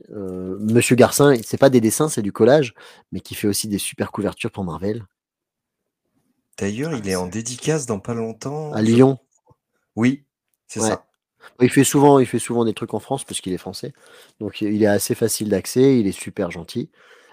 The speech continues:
Speaker 1: Et, euh, je trouve que c'est une idée que personne n'a eue, du coup, il est génial. En fait, il, il achète plein de vieux comics, il
Speaker 3: Ah oui.
Speaker 1: découpe, et en fait,
Speaker 3: Il
Speaker 1: tu vois, c'est que des, c'est du collage.
Speaker 3: Ah, putain.
Speaker 2: Ouais, ouais.
Speaker 1: Tout ce qui est blanc ensemble, tout ce qui est noir ensemble,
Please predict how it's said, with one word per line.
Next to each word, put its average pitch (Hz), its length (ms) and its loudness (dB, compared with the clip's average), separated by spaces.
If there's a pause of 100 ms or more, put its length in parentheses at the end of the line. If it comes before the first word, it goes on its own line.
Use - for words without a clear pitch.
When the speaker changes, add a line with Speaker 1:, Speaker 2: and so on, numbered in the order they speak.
(120)
Speaker 1:
Et, 101 240 -6
euh, 92 560 -8
je - 80 -14
trouve 139 140 -6
que - 80 -12
c'est 123 80 0
une 120 160 2
idée 139 240 6
que - 160 -10
personne 143 320 2
n'a 123 100 6
eue, 139 180 4
du 135 120 -4
coup, 165 120 -4
il 123 80 2
est 104 80 2
génial. 120 360 2
En 120 60 0
fait, - 240 -4
il, 107 160 -4 (340)
il 104 80 0
achète 131 280 0
plein 175 160 2
de 160 60 2
vieux 139 160 2
comics, 135 380 2 (800)
il 160 80 2
Speaker 3:
Ah - 40 0
oui. 147 100 6
Speaker 1:
découpe, 170 300 -2 (1160)
et 110 80 2
en 101 80 2
fait, 165 220 2
Speaker 3:
Il 98 100 -8
Speaker 1:
tu 131 80 -8
vois, 170 80 4
c'est 127 140 -2
que - 180 0
des, 156 280 4
c'est - 140 -2
du 127 140 -4
collage. 127 440 6 (400)
Speaker 3:
Ah, - 200 -18
putain. - 220 -16
Speaker 2:
Ouais, 107 100 -6
ouais. 95 140 -8 (440)
Speaker 1:
Tout 143 100 -8
ce - 80 -6
qui 143 120 4
est - 20 6
blanc 123 220 6
ensemble, 156 420 4
tout - 80 -10
ce - 80 -8
qui 131 100 -4
est 127 40 4
noir 113 180 2
ensemble, 143 420 -2